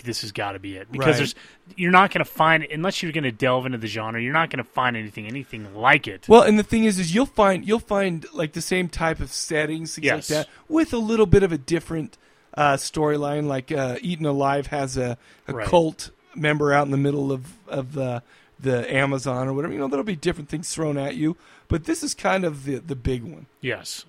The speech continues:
Speaker 1: and, and that's, that's the, that's the big deal for me, because I, like we did with the other one that was very similar, we gave it a don't bother. But
Speaker 2: Yeah.
Speaker 1: this is like the king,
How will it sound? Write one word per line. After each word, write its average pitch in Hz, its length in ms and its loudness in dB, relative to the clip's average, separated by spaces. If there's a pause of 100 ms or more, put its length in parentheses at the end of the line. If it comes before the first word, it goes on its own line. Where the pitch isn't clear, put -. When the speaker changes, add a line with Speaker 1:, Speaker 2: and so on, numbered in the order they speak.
Speaker 1:
and, 123 160 -8
and 131 220 -6
that's, 131 260 2
that's 147 340 0
the, 127 100 -8
that's 135 380 -4
the 123 100 -12
big 107 180 -8
deal 101 180 -8
for 104 140 -16
me, 95 140 -16
because 101 340 -8 (420)
I, 151 160 -12
like 143 260 0
we 143 60 0
did 147 140 2
with 143 140 0
the 135 100 4
other 139 160 4
one 127 120 -2
that 123 60 -2
was 113 140 -4
very 123 220 0
similar, 127 540 -4 (240)
we 110 100 -8
gave 143 240 -2
it 123 40 -8
a 120 60 -4
don't 117 240 -6
bother. 110 440 -6 (360)
But 147 80 0
Speaker 2:
Yeah. 135 140 4
Speaker 1:
this 160 240 4
is 156 120 -4
like 139 200 2
the 113 80 -10
king, 135 500 -4